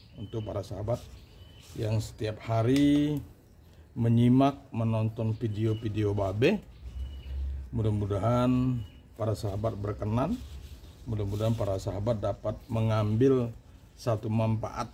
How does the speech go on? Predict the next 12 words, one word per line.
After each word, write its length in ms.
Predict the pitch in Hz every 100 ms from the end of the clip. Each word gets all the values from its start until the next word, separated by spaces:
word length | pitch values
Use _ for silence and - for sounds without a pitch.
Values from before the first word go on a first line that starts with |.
| - - -
atau 320 | 101 - 113
minimal 400 | 117 110 104 107
menginspirasi 1040 | 107 110 113 - - 113 110 110 147 127 - - - -
untuk 240 | 110 117 107
menanam 640 | 107 101 104 104 104 90 -
bunga 400 | 113 117 113 - - - - - - - - 113
atau 240 | 104 104
tanaman 400 | 95 98 101 101
hias. 480 | 104 92 92 - - - - - - - - - - - - - - - -
Tuh, 160 | - 170
Sahabat 240 | 175 175
Babe, 160 | 175 196